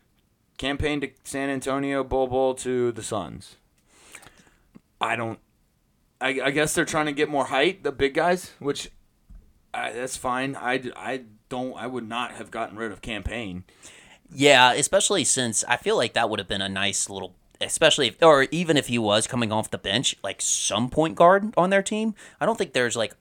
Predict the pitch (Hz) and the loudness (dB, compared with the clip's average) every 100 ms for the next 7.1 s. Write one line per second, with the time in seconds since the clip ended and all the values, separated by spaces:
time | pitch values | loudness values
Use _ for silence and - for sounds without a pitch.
0 | _ 117 156 214 90 90 90 92 90 95 | _ -2 -2 0 -2 -4 -6 -6 -6 -8
1 | - 92 90 92 90 87 87 - 87 - | -8 -8 -4 -2 -2 -4 -8 -8 -12 -4
2 | - 123 127 127 127 - 95 - 92 110 | 2 4 4 4 0 -2 -8 -8 -8 -2
3 | 151 143 123 98 110 92 98 127 123 165 | -2 -2 -6 -6 -8 -6 -2 0 2 4
4 | 165 123 117 - 127 101 - - 117 - | 4 2 -2 -10 -14 -16 -18 -12 0 8
5 | 196 139 143 127 113 107 - 101 92 - | 10 10 4 0 2 0 -2 -4 -4 2
6 | 165 156 175 160 147 143 120 127 120 104 | 4 8 8 8 4 4 4 2 0 -6
7 | - | -12